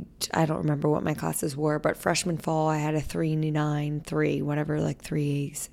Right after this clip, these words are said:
and then one A minus is. And I remember my mo-, my parents being so proud of me, me thinking I was all of a sudden really smart. And it was a sense of praise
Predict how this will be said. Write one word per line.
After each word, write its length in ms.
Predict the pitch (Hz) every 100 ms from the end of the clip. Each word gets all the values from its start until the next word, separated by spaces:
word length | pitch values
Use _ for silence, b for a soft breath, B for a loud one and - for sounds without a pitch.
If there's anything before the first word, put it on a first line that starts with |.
| -
and 100 | 147
then 120 | 143
one 180 | 143 139
A 100 | 139
minus 460 | 143 143 143 151 196
is. 240 | 208 214 B B B B B
And 420 | 175 170 160 - -
I 140 | 156
remember 460 | 160 160 160 160 156
my 160 | 156
mo-, 240 | 151 151 -
my 140 | 160
parents 320 | 156 165 160 -
being 220 | 160 147
so 600 | - - - 156 165 214
proud 300 | 170 147 139
of 160 | 139
me, 320 | 143 143 185 233 B B B -
me 440 | 170 165 180 214 190
thinking 520 | - 160 165 156 160
I 200 | - 151
was 280 | 156 160 147
all 200 | - 151
of 80 | 160
a 60 | 165
sudden 360 | 160 143 139
really 260 | 151 160 151
smart. 680 | - - 143 175 170 269 - B B B B
And 680 | 175 165 156 156 156 160 - -
it 140 | 196 185
was 180 | 170
a 80 | 170
sense 500 | - - 170 185 - -
of 480 | 165 160 160 147 - - - - - - - - - -
praise 760 | - - 160 208 143 - -